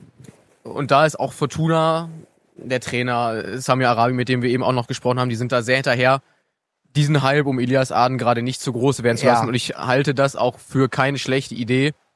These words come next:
Speaker 1: Denn man weiß ja immer, also ich mein, der Junge ist siebzehn Jahre alt
Speaker 2: Absolut.
Speaker 1: und, und ist grad noch total unbefangen und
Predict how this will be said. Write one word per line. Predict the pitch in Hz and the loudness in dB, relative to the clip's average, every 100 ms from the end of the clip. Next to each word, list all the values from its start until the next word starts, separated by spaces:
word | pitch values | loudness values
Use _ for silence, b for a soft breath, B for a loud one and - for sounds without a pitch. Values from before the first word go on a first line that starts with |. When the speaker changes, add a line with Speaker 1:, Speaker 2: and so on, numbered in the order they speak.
| _ | _
Speaker 1:
Denn | - 131 123 123 127 135 123 | -20 -14 -2 0 0 -2 0
man | 127 123 | 0 2
weiß | 123 143 | 2 2
ja | 139 | 0
immer, | 135 147 143 143 127 - - | 2 4 4 4 0 -6 -12
also | - 123 127 123 - _ | -6 -2 -2 -2 -10 _
ich | - 120 | -8 0
mein, | 127 131 120 _ _ _ _ _ _ | 0 0 -6 _ _ _ _ _ _
der | - 131 | -4 0
Junge | 143 160 | 2 2
ist | 143 | 2
siebzehn | 139 139 151 | -2 -4 -2
Jahre | 131 139 135 | 2 4 4
alt | 107 120 | 4 4
Speaker 2:
Absolut. | 160 - 127 123 | 2 0 0 2
Speaker 1:
und, | 123 120 - | 0 -4 -8
und | - - 123 117 - | -10 -4 -2 -4 -6
ist | - - 127 127 | -12 -8 -8 -6
grad | 123 123 131 | 0 2 2
noch | 131 | -4
total | - 127 131 | -2 2 2
unbefangen | 139 143 127 139 131 131 | 2 0 0 0 0 -2
und | 123 123 120 | -4 -6 -8